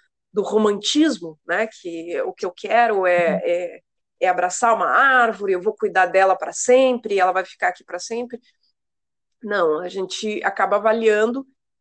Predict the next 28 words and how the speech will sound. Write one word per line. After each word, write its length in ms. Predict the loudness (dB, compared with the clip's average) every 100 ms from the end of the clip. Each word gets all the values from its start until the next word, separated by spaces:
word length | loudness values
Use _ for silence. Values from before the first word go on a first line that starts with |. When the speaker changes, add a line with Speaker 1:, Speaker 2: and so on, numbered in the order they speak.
| _ _ -10
Speaker 1:
que, 1000 | -10 -8 -8 -8 -8 -10 -14 -16 -18 _ _ -10
é, 400 | -8 -6 -6 -8 -14 _
alguns 480 | 0 4 2 2 -2
locais 520 | -6 -2 -2 -2 -2
talvez 480 | -2 0 0 0 0
tenham 420 | 4 4 4 0
que 140 | -8 -6
passar 500 | -6 -6 -2 -2 -2 _
por 180 | -4 0
alguns 460 | 0 -2 -6 -2
danos, 640 | 4 4 4 -2 -4 -14 _ _ _ _ _ -4
mas 460 | 2 2 2 -2
que 400 | -12 -6 -6 -6 -18 0
à 120 | 0
frente 880 | 0 0 2 2 0 -6 -6 -4 -2
a 80 | -4
gente 260 | -4 -8 -2
vai 180 | -2
conseguir 400 | -2 -8 -8 -8
fazer 300 | -4 -4 -4
uma 120 | -4 -4
recuperação 1120 | -6 -4 -2 -2 -6 -4 -2 0 -2 -4 -10
e 80 |
que 180 | -8 -10
promova 480 | -4 -4 -2 -4 -2
uma 140 | -4
qualidade 840 | -2 0 0 2 2 2 2 -2 -6
ambiental, 720 | -4 -8 -8 -2 -2 -2